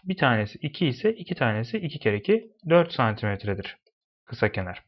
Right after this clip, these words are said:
Uzun kenarsa zaten on iki idi.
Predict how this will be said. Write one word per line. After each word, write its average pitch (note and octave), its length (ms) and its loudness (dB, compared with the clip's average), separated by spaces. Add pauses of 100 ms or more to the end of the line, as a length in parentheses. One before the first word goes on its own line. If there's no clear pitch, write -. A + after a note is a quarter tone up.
(540)
Uzun F3+ 260 6
kenarsa D#3 640 2 (200)
zaten F#3 360 4
on F#3+ 140 2
iki F3+ 220 0
idi. A2 320 0